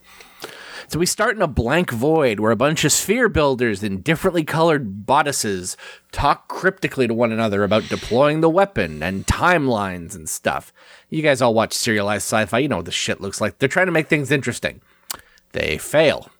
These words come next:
Meanwhile, Archer and the Enterprise meet up with the new pal slash old kidnapping victim, Degra, to discuss Archer going before the Council of Doom. On the way there, they meet up with the head reptile Xindi, who yells a lot.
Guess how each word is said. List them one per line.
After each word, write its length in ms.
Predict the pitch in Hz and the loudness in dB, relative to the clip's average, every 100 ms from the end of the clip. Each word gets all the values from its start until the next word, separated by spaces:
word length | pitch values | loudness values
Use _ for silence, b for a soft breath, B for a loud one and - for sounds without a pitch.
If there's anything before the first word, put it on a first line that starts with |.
| _ B B B B B - | _ B B B B B -4
Meanwhile, 420 | 269 214 165 196 | 0 2 2 2
Archer 320 | 147 170 - 160 | 0 0 0 0
and 120 | 139 | 2
the 40 | |
Enterprise 520 | 131 135 165 180 175 | 0 0 0 0 0
meet 180 | 165 175 | 0 2
up 200 | 180 - | 0 2
with 120 | 185 170 | 0 2
the 60 | |
new 400 | 185 247 233 226 | 2 2 2 -2
pal 440 | 190 185 180 190 190 | -2 0 2 2 0
slash 340 | 190 156 151 | 0 0 0
old 300 | 165 185 156 | 0 0 0
kidnapping 640 | - 185 151 123 - 127 110 | -2 -2 0 -2 0 -2 0
victim, 480 | 127 - 202 196 | -2 0 0 0
Degra, 600 | 220 233 175 143 107 80 - | 0 0 2 2 2 -4 -8
to 80 | 117 | -6
discuss 380 | 139 190 180 - | -2 0 0 0
Archer 340 | 214 196 196 | -2 0 -2
going 280 | 151 160 170 | 2 0 2
before 280 | 147 135 151 | -2 0 0
the 80 | 120 | -2
Council 400 | - 175 156 170 | 0 -2 2 0
of 140 | 127 | 2
Doom. 420 | 104 104 85 67 69 B B B B B _ | 2 0 -2 -10 -16 B B B B B _
On 200 | - 69 | -6 -4
the 60 | 69 | -2
way 140 | 85 | 0
there, 220 | 87 143 | 0 0
they 120 | 147 131 | 0 0
meet 180 | 139 | 2
up 200 | 147 - | 0 0
with 140 | 135 123 | -4 -2
the 60 | 127 | -2
head 200 | 151 135 | -2 0
reptile 460 | 151 - 151 139 | -4 -2 0 0
Xindi, 380 | 131 175 190 226 | 0 -2 0 -2
who 180 | 147 151 | -2 -2
yells 320 | 170 170 139 | 0 0 0
a 80 | 120 | -2
lot. 280 | 80 69 | -4 -8